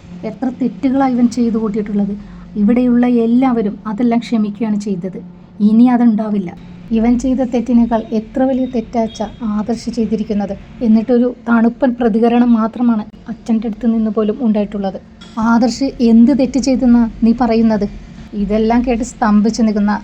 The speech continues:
നവ്യ ചോദിക്കും, "ഹും, ആദർശേട്ടൻ എന്താ തെറ്റ് ചെയ്തതെന്നോ?" "ചന്തുമോൾ ആരുടെ കൊച്ചാണ് മുത്തച്ഛ? എൻ്റെ അനുജത്തിക്ക്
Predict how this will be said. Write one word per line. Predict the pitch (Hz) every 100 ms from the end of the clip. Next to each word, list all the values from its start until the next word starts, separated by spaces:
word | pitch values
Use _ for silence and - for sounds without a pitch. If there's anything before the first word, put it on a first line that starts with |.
| 214
നവ്യ | 202 185 208
ചോദിക്കും, | 226 220 202 208 196
"ഹും, | - 247 - - - -
ആദർശേട്ടൻ | 196 202 226 277 254 254 254
എന്താ | 233 214 220 269
തെറ്റ് | 269 220 - 262
ചെയ്തതെന്നോ?" | 254 214 196 185 170 - - - - -
"ചന്തുമോൾ | 226 226 262 254 247 -
ആരുടെ | 226 233 262 277 269
കൊച്ചാണ് | 254 240 247 233
മുത്തച്ഛ? | 220 - 226 214 - - - -
എൻ്റെ | 220 220 254
അനുജത്തിക്ക് | 247 226 247 233 247